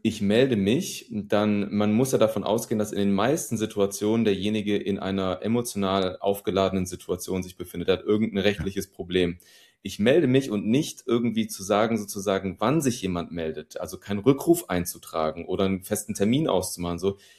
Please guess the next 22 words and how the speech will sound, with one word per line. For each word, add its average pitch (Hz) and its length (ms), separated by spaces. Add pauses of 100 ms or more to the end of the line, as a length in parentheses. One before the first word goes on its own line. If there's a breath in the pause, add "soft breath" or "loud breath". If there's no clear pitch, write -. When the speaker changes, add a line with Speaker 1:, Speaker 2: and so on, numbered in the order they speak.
(180 soft breath)
Speaker 1:
lässt 123 300
diesen 98 240
Tab - 300
offen. 180 240
Also 92 160
ich 104 100
muss 139 140
ja 131 80
erstmal 135 280
diesen 107 180
Tab - 220
schließen 139 460
sozusagen. 117 600 (480 soft breath)
Und 110 80
Speaker 2:
Ja. 101 40
Speaker 1:
dieser 104 220
Tab - 300
ist, - 460 (320)
ich 110 140
muss 120 180
Hilfe 113 240
suchen. 90 500